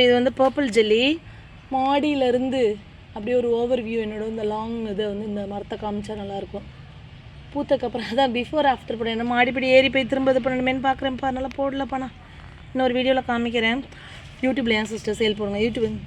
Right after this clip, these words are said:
YouTube-ல சேல் போட என்னால முடியல, அதுக்கான வீடியோ தான் இது பாருங்க, ஊசி ஊசியா. என்னன்னா இது வந்து பாத்தீங்கன்னா சீட் க்ரோன், ஓகே, இது வந்து சீட் க்ரோன் ஒயிட். இதுல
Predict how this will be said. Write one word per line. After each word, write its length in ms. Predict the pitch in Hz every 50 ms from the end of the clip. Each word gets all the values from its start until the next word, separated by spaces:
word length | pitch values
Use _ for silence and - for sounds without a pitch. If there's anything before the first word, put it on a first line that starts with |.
| - - - 262
YouTube-ல 340 | 269 240 240 285 233 247 240 -
சேல் 180 | 254 240 247 233 247
போட 140 | 247 226 240 240
என்னால 200 | 226 220 214 226 247 254 247
முடியல, 280 | 240 240 254 247 247 247 285 302 294 233
அதுக்கான 300 | 220 220 - 233 226 220
வீடியோ 160 | 226 226 240 220
தான் 160 | 240 233 226
இது 40 | 240 220
பாருங்க, 200 | 240 226 208 208 - - - - - - - 269
ஊசி 160 | 302 285 - 285 247
ஊசியா. 240 | 247 - 262 233 220 226 233
என்னன்னா 260 | 240 262 277 302 294 294 311 302 - - - - - - 254
இது 100 | 262 294 302
வந்து 180 | 294 277 269 311 294 294
பாத்தீங்கன்னா 380 | 269 - 247 247 247 254 277 311 339 370 370 359 - -
சீட் 300 | - 311 330 339 285 240 220
க்ரோன், 220 | 262 262 254 226 214 - - 226
ஓகே, 180 | 226 - 294 294 262 233
இது 100 | 226 254 247
வந்து 180 | 247 247 262 311 302 -
சீட் 260 | - 285 285 294 - 233 214
க்ரோன் 300 | 254 254 262 277 285 285 269 233 220 214 208 190 - - - - - - - - 226
ஒயிட். 260 | 233 247 220 - - - - - 233
இதுல 260 | 220 254 247 226 202